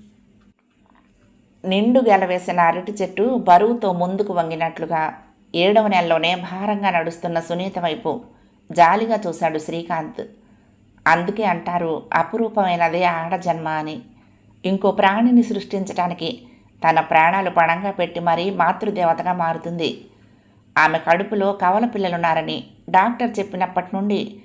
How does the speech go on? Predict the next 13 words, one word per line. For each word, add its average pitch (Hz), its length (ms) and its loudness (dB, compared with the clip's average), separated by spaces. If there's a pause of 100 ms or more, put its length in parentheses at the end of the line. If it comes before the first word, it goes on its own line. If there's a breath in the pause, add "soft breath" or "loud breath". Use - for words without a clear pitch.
(400 loud breath)
ఆమెకు 160 300 4
ఏ 170 260 -2
కష్టం 185 380 -8
కలగకుండా 160 640 2
ఉల్లాసంగా 170 640 -2
ఉంచుతూ 160 520 -4 (560 soft breath)
తన 165 100 2
సాయశక్తులా 208 720 -2
సంతోషపెడుతున్నాడు. 180 1200 -4 (680 soft breath)
భర్త 175 360 2
తననింత 170 480 0
అపురూపంగా 214 600 2 (100)
చూసుకుంటున్నా 175 760 -4